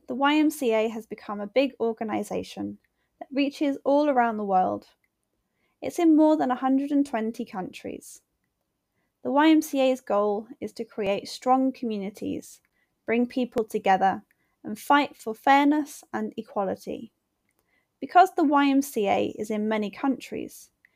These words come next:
people can share good ideas and work together to make the world a better place. As we think about the beginning of the Y M C A in London in eighteen forty-four,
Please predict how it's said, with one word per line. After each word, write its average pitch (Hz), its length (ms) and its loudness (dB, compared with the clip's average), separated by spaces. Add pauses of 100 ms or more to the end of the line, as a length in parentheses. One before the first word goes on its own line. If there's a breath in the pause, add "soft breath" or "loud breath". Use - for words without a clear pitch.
(220)
people 339 380 -4
can 302 180 0
share 214 380 0
good 254 220 2
ideas 202 760 2 (300)
and 226 120 -6
work 285 280 2
together 220 560 2 (400)
to 262 100 -6
make 269 220 0
the 277 80 -4
world 202 360 2
a - 60 -8
better 208 260 -4
place. - 600 -8 (880)
As 294 160 -2
we 311 80 0
think 277 320 -2
about 214 360 -2
the 196 60 -10
beginning 233 560 -2
of 196 160 -10
the 214 80 -8
Y 214 240 -2
M 220 140 -4
C 202 240 -4
A 196 260 -2
in 208 160 -10
London 254 520 0
in - 180 -10
eighteen 254 420 0
forty-four, 220 800 -4